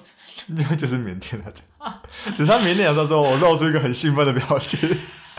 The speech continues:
Speaker 1: <laughs> 我真的没有想到春天在这件事情上面居然跟我持背-，就是完全不同意见。<laughs> 他居然露出了一个就是我很少、很稀有的一个兴奋的表情。我本来想说这种事情，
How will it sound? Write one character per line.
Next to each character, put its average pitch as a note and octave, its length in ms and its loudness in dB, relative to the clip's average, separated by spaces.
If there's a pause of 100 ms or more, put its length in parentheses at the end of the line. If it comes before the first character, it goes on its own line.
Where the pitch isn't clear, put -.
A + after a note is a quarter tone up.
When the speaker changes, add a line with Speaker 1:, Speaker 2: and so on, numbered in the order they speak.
Speaker 1:
<laughs> - 520 -8
我 C4 120 -10
真 E4 140 -6
的 E4+ 60 -12
没 B3+ 60 -6
有 B3 80 -4
想 C4+ 160 -6
到 G3+ 100 -4
春 A#3 200 -8
天 A#3 180 -8
在 A#3 80 -8
这 A#3 140 -10
件 A3 160 -8
事 A3 160 -8
情 F#3+ 100 -10
上 F#3+ 140 -10
面 F#3 120 -8
居 G3+ 100 -16
然 F#3+ 100 -10
跟 G3+ 120 -10
我 E3+ 120 -10
持 - 280 -8
背-， D#3+ 460 -14
就 - 80 -14
是 - 200 -2
完 B3+ 280 0
全 A3 160 -4
不 C4 100 -4
同 F3+ 140 -6
意 F#3+ 140 -8
见。 F3+ 160 -10 (120)
<laughs> - 140 -18
他 F4 80 -10
居 G4 100 -4
然 G4+ 120 -2
露 F#4 160 -6
出 E4+ 160 -8
了 D#4 100 -6
一 A#3+ 140 -8
个 B3+ 120 -8
就 B3 100 -10
是 B3+ 100 -10
我 G#3 140 -8
很 F#3 280 -10
少、 F3+ 240 -10
很 F#3 240 -12
稀 - 360 -8
有 F#3 160 -12
的 D3+ 100 -16
一 D3+ 80 -16
个 D#3+ 280 -16 (580)
兴 F#3+ 380 -6
奋 F#3 200 -10
的 D#3+ 80 -12
表 C3 300 -14
情。 - 320 -14 (960)
我 A#3 100 -12
本 B3+ 100 -4
来 C4+ 120 -2
想 F#3+ 180 -4
说 G3+ 40 -6
这 G#3 140 -8
种 F3+ 140 -8
事 F#3+ 240 -6
情， C#3 320 -14